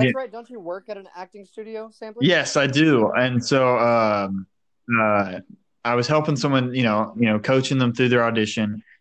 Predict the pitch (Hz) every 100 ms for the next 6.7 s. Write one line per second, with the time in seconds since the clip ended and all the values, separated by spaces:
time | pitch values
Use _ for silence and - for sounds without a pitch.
0 | _ 120 123 120 151 139 127 131 147 151
1 | 120 110 - 113 107 104 101 101 127 135
2 | 117 101 92 _ _ _ _ _ 120 123
3 | 123 120 123 117 135 131 120 123 107 117
4 | 120 113 117 98 110 123 107 113 98 -
5 | 107 113 113 110 110 101 101 117 127 117
6 | 113 113 110 104 98 95